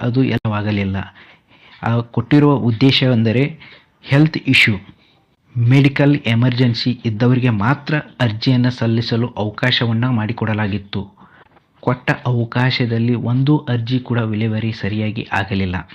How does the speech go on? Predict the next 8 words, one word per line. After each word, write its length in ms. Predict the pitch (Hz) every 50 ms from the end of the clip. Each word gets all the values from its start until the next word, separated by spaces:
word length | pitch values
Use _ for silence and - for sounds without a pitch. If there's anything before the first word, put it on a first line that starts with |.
| - _ _ _ _ _ _ _ _ _ _ _ -
ಸರ್ವರ್ 420 | - - - 123 113 123 135 143
ಸಮಸ್ಯೆಯಿಂದ 680 | 139 - - 117 120 123 120 - 123 117 117 110 110 113
ಜನರು 500 | 117 113 104 113 107 107 117 127 131 123
ಮಾತ್ರ 400 | 117 107 107 101 - - 120 117
ಪರದಾಡಿದ್ದು 760 | - - 117 104 107 95 107 107 104 98 101 95 92 - 107
ನಿಜ. 220 | 101 95 90 - 98 92 92 - - - - - - - _ _ _ _ _ _ _ _ _ _ - _ -
ಇಡೀ 320 | - 120 120 131 135 143 139
ದಿನ 200 | 127 127 120